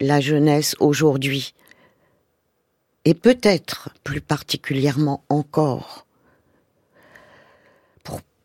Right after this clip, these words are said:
toutes ces raisons, tout ce qu'on cherche à, à, à, à séparer, à exclure,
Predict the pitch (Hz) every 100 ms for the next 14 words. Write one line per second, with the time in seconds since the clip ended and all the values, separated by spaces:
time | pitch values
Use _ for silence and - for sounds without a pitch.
0 | _ _ 196 185 - 160 165 151 147 160
1 | 147 - _ _ _ _ _ _ - -
2 | - _ _ _ _ _ _ _ _ _
3 | _ _ _ _ _ - 156 - 156 -
4 | 156 - 165 160 - - - 123 123 -
5 | - _ - - _ _ _ _ - 123
6 | - - 92 - - - - - _ -
7 | - 170 160 165 170 143 117 _ _ _
8 | _ _ _ _ _ _ _ _ _ _
9 | - 117 156 - - - 196 175 143 123
10 | 127 120